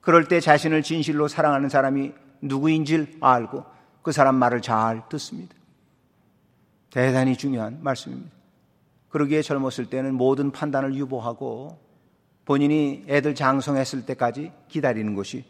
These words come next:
아, 중요합니다. 하나님은 어떤 사람을 사용하시는가? 요셉과 같이 교만한 자, 자신을 자랑하는 자 사용하실 수가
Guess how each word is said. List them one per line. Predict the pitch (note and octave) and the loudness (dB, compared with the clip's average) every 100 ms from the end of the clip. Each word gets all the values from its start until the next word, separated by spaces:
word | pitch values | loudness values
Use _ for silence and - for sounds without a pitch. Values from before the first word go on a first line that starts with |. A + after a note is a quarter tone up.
| _ _ | _ _
아, | C3+ D#3 D3 C3 | -16 -14 -16 -16
중요합니다. | - C3 A2 B2+ C#3+ - _ _ _ _ _ _ _ _ _ _ _ _ _ _ _ _ - | -4 -2 -2 -8 -14 -20 _ _ _ _ _ _ _ _ _ _ _ _ _ _ _ _ 2
하나님은 | E3 D#3+ E3+ F3 E3+ D3+ - - - - _ _ _ _ | 8 8 8 6 6 2 -4 -10 -14 -20 _ _ _ _
어떤 | D3 C#3+ D#3 | 2 4 4
사람을 | D3 C#3+ C#3+ C#3+ | 8 8 8 6
사용하시는가? | C3+ C3+ B2+ A2+ B2 A#2 A#2 A#2 A2+ A2+ - _ _ _ _ D3 | 2 2 2 0 -2 -4 -2 -2 -4 -10 -20 _ _ _ _ -2
요셉과 | D3 D3+ C#3 D3 | 0 0 0 0
같이 | C3+ C3+ - C#3+ C#3 - _ _ - | 4 2 2 -6 -6 -12 _ _ -4
교만한 | C3 B2 A#2 A2+ | 2 2 2 -2
자, | A#2+ C3+ - _ _ _ | -6 -8 -16 _ _ _
자신을 | - C3+ C#3 C3+ | -2 -2 -2 -2
자랑하는 | C3+ B2 A#2+ A#2 A2 | 2 2 2 -2 -4
자 | B2 A#2+ - _ _ | -6 -10 -12 _ _
사용하실 | D3+ C3 A2+ A#2 | -2 0 -2 -6
수가 | - C3+ B2+ | -12 -10 -10